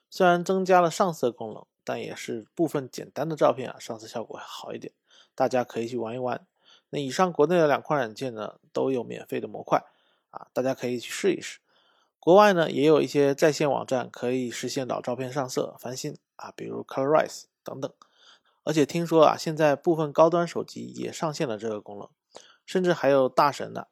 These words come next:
在 GitHub 平台上提供了代码，可以直接将黑白老视频进行上色，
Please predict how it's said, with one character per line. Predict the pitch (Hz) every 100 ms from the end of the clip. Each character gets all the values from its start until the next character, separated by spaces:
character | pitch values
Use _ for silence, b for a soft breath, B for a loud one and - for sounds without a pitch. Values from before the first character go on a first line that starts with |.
| _
在 | 135
GitHub | - - 143 - 156 - _ _
平 | -
台 | 113 107
上 | 113 107
提 | -
供 | 123 123
了 |
代 | 127 147
码， | 123 - b b b b
可 | - 151
以 | 151
直 | -
接 | 147 175 175
将 | 180 175 175 165
黑 | - 202
白 | - 123
老 | - -
视 | - 127
频 | 110 107
进 | 131
行 | 110
上 | 104 131 127
色， | -